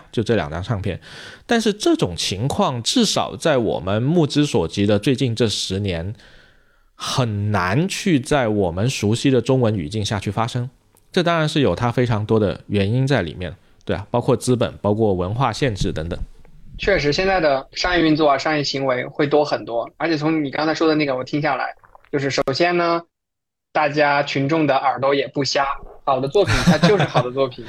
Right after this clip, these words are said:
Speaker 1: <laughs>
Speaker 2: 只有好的作品，
Speaker 1: 啊。
Speaker 2: 它才不论新旧会被我们经常去听。就比如说现在的这些，你不能说粗制滥造了，可能是用什么万能和弦呀，或者是为了去讨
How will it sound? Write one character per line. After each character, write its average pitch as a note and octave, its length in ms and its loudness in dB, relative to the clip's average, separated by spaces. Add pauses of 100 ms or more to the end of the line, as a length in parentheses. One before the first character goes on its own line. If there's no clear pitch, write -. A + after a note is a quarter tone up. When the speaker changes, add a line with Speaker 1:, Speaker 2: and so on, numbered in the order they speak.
(120)
Speaker 1:
<laughs> - 140 -12
Speaker 2:
只 F3 100 2
有 G3+ 80 4
好 D3+ 220 0
的 C3 120 2
作 F#3+ 140 6
品， C3+ 240 -2
Speaker 1:
啊。 B2 60 -14 (400)
Speaker 2:
它 D#3 160 -2
才 D3 180 -2
不 C#3+ 140 0
论 D#3 120 2
新 D#3 220 2
旧 D3 220 2
会 C#3 120 -6
被 D3 160 2
我 C3+ 120 2
们 A#2+ 220 -8
经 C#3 140 -4
常 B2+ 160 -6
去 B2 120 -8
听。 C3+ 420 -6 (100)
就 C3 120 -8
比 B2 100 -10
如 A#2+ 120 -6
说 C3+ 80 -8
现 C#3+ 160 -4
在 D3+ 120 0
的 B2+ 100 -2
这 C#3 140 -2
些， C#3 360 0 (960)
你 C#3+ 100 -4
不 C#3+ 120 0
能 G3 80 0
说 G#3 100 2
粗 A3+ 160 0
制 G#3 60 2
滥 A3 200 2
造 G#3 180 4
了， - 360 -2
可 - 140 -6
能 C#3 120 0
是 E3 280 4
用 D#3 200 4
什 C#3 140 -6
么 B2+ 160 2
万 D#3+ 160 2
能 D3 100 2
和 D3+ 140 2
弦 C#3 240 0
呀， D3+ 260 0 (200)
或 D#3 100 0
者 C#3 80 0
是 D3+ 140 -6
为 D#3+ 120 -2
了 C#3+ 140 2
去 C3+ 160 -8
讨 C3 120 -10